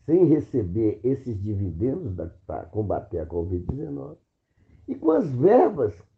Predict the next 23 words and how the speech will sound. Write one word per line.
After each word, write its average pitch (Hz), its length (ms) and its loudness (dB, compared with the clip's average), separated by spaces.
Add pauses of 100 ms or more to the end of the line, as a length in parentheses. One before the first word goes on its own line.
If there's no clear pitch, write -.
(640)
que 107 480 -10
é 92 100 -2
claro 110 360 2
que 98 140 -6
diminuiu, 123 920 4 (440)
ele - 180 0
tá - 180 4
conseguindo 147 500 0
pagar 170 420 2
o 143 100 0
funcionalismo 156 840 -2 (240)
todo 262 600 8
em 143 220 2
dia, 131 520 -2 (520)
o - 60 -8
Maurílio 82 540 -2
Lemos, 113 300 -2 (540)
o 82 80 -12
atual 78 320 -8
prefeito - 580 -10
do 104 80 -12
P - 180 -14
S 78 220 -12